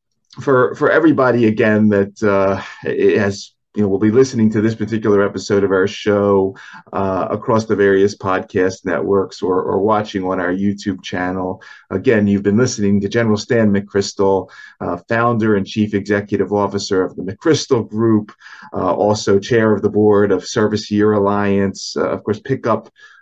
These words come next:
a copy of Risk, A User's Guide, pick up a copy of all his, uh, amazing books.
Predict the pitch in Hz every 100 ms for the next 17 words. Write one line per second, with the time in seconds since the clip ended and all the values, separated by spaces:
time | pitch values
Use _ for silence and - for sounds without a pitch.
0 | - 107 127 120 110 104 95 120 117 -
1 | 101 113 147 135 127 - 117 110 104 117
2 | 110 107 101 110 107 98 90 104 107 101
3 | 101 98 98 - - - - 98 95 -
4 | 101 110 107 104 98 104 98 - -